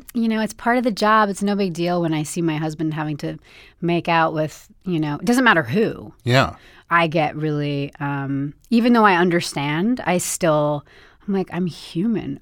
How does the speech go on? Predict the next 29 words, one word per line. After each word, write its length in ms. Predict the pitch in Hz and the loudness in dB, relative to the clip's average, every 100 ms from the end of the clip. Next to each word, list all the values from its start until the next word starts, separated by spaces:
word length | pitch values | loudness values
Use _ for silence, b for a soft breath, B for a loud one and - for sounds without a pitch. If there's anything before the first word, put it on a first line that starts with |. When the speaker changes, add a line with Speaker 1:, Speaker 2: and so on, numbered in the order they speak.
| - | -4
Speaker 1:
Who 80 | - | 2
Speaker 2:
Right. 140 | 143 196 | 2 2
Speaker 1:
would 80 | 165 | 2
want 300 | 160 202 - | 0 -2 -8
that?" 280 | 139 - - | -12 -12 -6
Well, 200 | 220 214 185 | 2 2 4
ma-, 200 | 208 196 | 2 4
maybe, 300 | 214 240 220 | 4 4 2
maybe 260 | 226 233 220 | 2 2 0
some 260 | 233 196 | 2 2
people 300 | 202 196 156 | 2 -4 -4
would 300 | 151 156 151 294 349 330 - | 0 -2 -2 -8 -10 -8 -4
to 100 | 214 | -2
keep 180 | 202 | 0
it 80 | 170 | 2
interesting, 480 | 196 220 202 180 170 | 2 2 0 0 4
but, 240 | 180 185 - B B 104 | 4 4 0 B B 4
um, 300 | - 196 190 | 8 8 8
<laughs> 880 | 254 180 349 180 330 - 233 240 226 392 B B B | 8 8 8 8 4 4 2 2 -2 -6 B B B
but 200 | 202 240 | 0 4
no, 280 | 233 226 185 | 6 8 8
I 160 | 170 208 | 6 6
get 320 | 220 196 170 | 4 2 2
like, 400 | 185 170 156 185 | 2 2 2 0
uh, 480 | 165 151 147 147 143 _ _ _ _ - | 2 2 0 -2 -4 _ _ _ _ -6
I'm 100 | 208 | -2
like, 180 | 202 208 | -2 -2
"Ugh, 200 | 277 254 B B B B B - | -6 -6 B B B B B -14
just, 240 | 240 240 | -10 -10